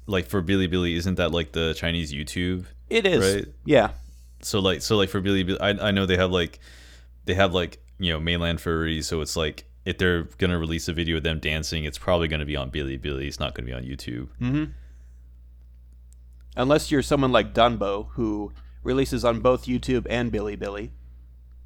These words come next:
Speaker 1: Oh, yeah, he does release on Bilibili. I forgot.
Speaker 2: He also streams on Bilibili.
Speaker 1: Wow. That guy is brave. He's, like, the only furry from Taiwan I know who does that, who would actually stream on Bilibili.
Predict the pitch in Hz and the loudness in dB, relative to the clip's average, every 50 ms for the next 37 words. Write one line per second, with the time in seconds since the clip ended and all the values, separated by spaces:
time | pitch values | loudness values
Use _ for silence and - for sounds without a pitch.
0 | - - - - - - - - - 95 98 98 90 90 90 90 104 104 92 82 | -20 -20 -20 -20 -20 -18 -8 -2 2 4 4 4 4 4 2 2 2 0 0 -2
1 | 78 73 76 73 - 73 73 71 73 71 71 71 71 73 71 73 76 71 - - | -4 -4 -4 -6 -6 -8 -8 -6 -6 -6 -8 -6 -6 -6 -6 -4 -6 -6 -6 -8
2 | 69 69 71 69 58 52 - - - - - - - - - - - - - - | -8 -6 -6 -6 -8 -10 -14 -18 -20 -20 -18 -18 -20 -20 -20 -20 -20 -18 -18 -18
3 | - - - - - - - - - - 131 160 208 208 - 247 - - - 127 | -18 -20 -20 -20 -20 -20 -18 -18 -10 -2 0 2 2 2 0 -4 -4 -4 -4 -2
4 | 123 135 165 165 139 113 110 110 110 107 104 101 104 - 101 95 98 101 98 98 | 0 0 0 0 0 -2 -2 -2 -4 -4 -4 -4 -4 -4 -6 -8 -6 -8 -10 -12
5 | - - - - - - - - - - - - - - - - - - - - | -14 -16 -16 -18 -20 -20 -20 -20 -20 -20 -20 -20 -20 -20 -20 -20 -20 -20 -20 -20
6 | - - - - - - - - - - 69 69 69 65 - - - - - - | -20 -20 -20 -20 -20 -20 -20 -20 -12 -8 -6 -6 -6 -6 -8 -14 -20 -20 -20 -20
7 | - - - - - 120 127 131 127 117 95 82 - 82 67 55 52 - - - | -20 -20 -10 -2 -2 2 4 4 4 4 4 2 -2 -4 -4 -4 -8 -12 -14 -16
8 | - - 110 117 107 170 151 160 156 147 117 113 113 113 104 - - 95 95 95 | -16 -12 -4 2 4 8 8 8 6 6 4 4 4 2 0 2 2 4 4 6
9 | 95 95 92 85 76 - - 87 82 87 85 82 87 87 85 82 82 82 82 82 | 6 4 4 2 0 -4 -6 -4 0 0 0 2 2 0 0 0 -2 -2 -2 -2
10 | 78 - - - 82 69 - 76 87 92 - - 55 52 64 67 65 - 85 85 | -4 -6 -8 -8 -8 -4 -2 -2 -2 -2 -4 -6 -8 -6 -8 -8 -6 -4 -2 0
11 | 82 80 80 - - 82 - - 80 78 87 85 71 65 67 73 76 85 - 95 | 2 0 0 -2 -4 -8 -6 -6 -4 -4 -4 -4 -4 -6 -6 -4 -4 -4 -2 -2
12 | 92 101 101 95 104 123 | -2 -2 -2 -2 -4 -6